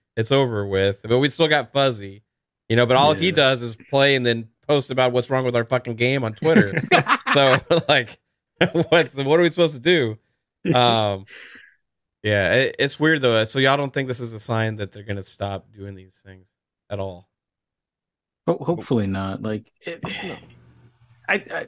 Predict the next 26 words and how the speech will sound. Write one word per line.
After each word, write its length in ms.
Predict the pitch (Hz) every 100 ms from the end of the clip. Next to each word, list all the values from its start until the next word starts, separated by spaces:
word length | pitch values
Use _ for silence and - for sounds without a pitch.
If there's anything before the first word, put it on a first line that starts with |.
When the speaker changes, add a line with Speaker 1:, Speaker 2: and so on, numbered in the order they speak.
| -
Speaker 2:
I 80 | 180
think 180 | - 277
the 60 | 113
big 200 | 147 147
problem 300 | 151 131 117
now 280 | 117 117 110
is 180 | 107
that 240 | 107 104 113 _ _ _ _ _ _ _ -
these 280 | 139 135 123
live 280 | 113 123 123
service 340 | 131 120 -
games 380 | 120 113 110 -
have 340 | 123 123 -
to 340 | - 110 104 104 - _ _ _ _
find 340 | - 131 135
a 40 | 120
way 180 | 123
to 120 | 110 101
hook 260 | - - _
people 380 | 147 135 135 120
in, 500 | 117 117 113 117 -
in 160 | 127
a 80 | 110
way 400 | 107 117 113 117
Speaker 3:
Mm-hmm. 100 | 107
Speaker 2:
that 300 | 104 101 101